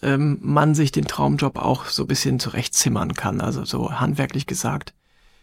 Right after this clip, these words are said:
Ähm, vielleicht ist es in anderen Jobs so, dass nach einer gewissen Zeit es eher, äh, grau und trist und, und ich sag mal, eine Routine einsetzt, die einen dann irgendwie nicht mehr abholt.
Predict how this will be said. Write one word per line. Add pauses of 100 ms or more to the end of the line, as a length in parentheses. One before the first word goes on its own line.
(120)
Ähm,
vielleicht
ist
es
in
anderen
Jobs
so,
dass
nach
einer
gewissen
Zeit
es
eher,
äh,
grau (160)
und
trist
und,
und
ich
sag
mal,
eine
Routine
einsetzt,
die
einen
dann
irgendwie
nicht
mehr
abholt.